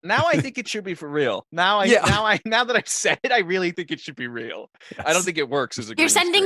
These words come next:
Speaker 1: screen.
Speaker 4: Jerry to go, like, to be the face of sad.
Speaker 1: Yeah.
Speaker 4: Well, actually, I'm saying that out wor-, that loud. That, that
Speaker 1: And you
Speaker 4: makes
Speaker 1: know
Speaker 4: sense.
Speaker 1: what, Bethany?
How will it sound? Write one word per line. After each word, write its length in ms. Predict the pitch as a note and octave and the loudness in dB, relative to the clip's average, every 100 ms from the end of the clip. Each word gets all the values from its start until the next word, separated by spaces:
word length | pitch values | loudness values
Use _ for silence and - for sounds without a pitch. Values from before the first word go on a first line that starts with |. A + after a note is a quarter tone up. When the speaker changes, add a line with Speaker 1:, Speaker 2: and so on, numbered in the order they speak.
| C#4 | 2
Speaker 1:
screen. 0 | G3+ G#3+ A3+ | 0 4 6
Speaker 4:
Jerry 400 | A#3 C4 D4 D#4+ | 6 4 2 0
to 140 | - | 2
go, 180 | C4+ - | 4 4
like, 200 | A#3+ A#3+ | 0 -2
to 80 | C4 | -2
be 100 | A#3+ | 0
the 80 | A#3+ | -2
face 500 | - G#3+ G3+ C4+ - | -2 2 2 2 2
of 140 | A3 | 0
sad. 520 | G3+ - G3 A3 B3 | 2 4 6 4 4
Speaker 1:
Yeah. 40 | G#3 | 4
Speaker 4:
Well, 140 | B3+ | 4
actually, 260 | A#3+ A#3 A3+ | 4 4 0
I'm 60 | |
saying 240 | G#3 G#3+ E3+ | 2 0 0
that 140 | D#3+ | -2
out 100 | D3+ | -2
wor-, 160 | A#2+ D3+ | -4 -4
that 200 | E3+ D#3 | -2 0
loud. 240 | A2 C#3 | 0 -2
That, 160 | D3+ D3+ | -2 -2
that 160 | F#2 - | -4 -2
Speaker 1:
And 120 | E3+ | 0
you 80 | F3 | 2
Speaker 4:
makes 20 | |
Speaker 1:
know 120 | F3 | 2
Speaker 4:
sense. 40 | F3+ | 4
Speaker 1:
what, 140 | F3+ | 4
Bethany? 440 | G3 G3 G#3+ A3 | 4 0 -4 -8